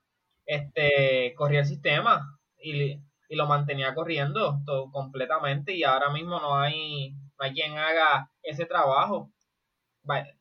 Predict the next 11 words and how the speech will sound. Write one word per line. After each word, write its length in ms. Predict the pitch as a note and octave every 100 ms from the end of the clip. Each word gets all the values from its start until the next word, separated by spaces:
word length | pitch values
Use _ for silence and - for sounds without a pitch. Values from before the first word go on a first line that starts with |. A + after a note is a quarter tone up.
| _
e-, 180 | - -
estuve 1300 | D3+ D3 E3 F3+ A#3+ A#3+ A#3 A3+ G#3+ G3+ F3+ E3+ D3 _ _ _ _ _ _ _ _
viendo 320 | D#3 F#3+ A3
como 160 | G#3 F#3+
unos 260 | F#3+ A3+
rumores 540 | A#3+ A3 A#3 G3+ F3 - _
que 240 | D#3+ D3
supuestamente 640 | C#3+ C#3+ C#3+ E3 F3 F3 E3+
ellos 220 | E3 E3
quieren 460 | E3+ E3+ E3+ E3 D3+ D3 C#3 C3
añadir 600 | C3+ D3 D3 D#3 D#3+ -